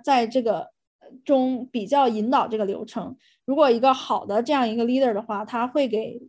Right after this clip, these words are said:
呃，会帮助每个人都实现一个，呃，present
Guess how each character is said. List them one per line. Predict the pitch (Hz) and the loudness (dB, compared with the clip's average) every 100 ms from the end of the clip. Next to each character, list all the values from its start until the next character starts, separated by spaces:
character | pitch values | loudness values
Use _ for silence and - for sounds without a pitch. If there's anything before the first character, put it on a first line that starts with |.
| _ | _
呃， | - 202 190 | -6 -6 -4
会 | 285 | -4
帮 | 254 285 349 | 0 0 2
助 | 381 | 2
每 | 240 - | 0 0
个 | 254 | 0
人 | 269 214 | 0 0
都 | 220 | -2
实 | 233 214 | -4 -6
现 | 233 269 214 | -4 -4 -4
一 | |
个， | 214 233 214 220 _ _ _ | -2 0 0 -4 _ _ _
呃， | 220 208 | -2 -2
present | - 247 214 285 269 | -2 -4 0 0 -2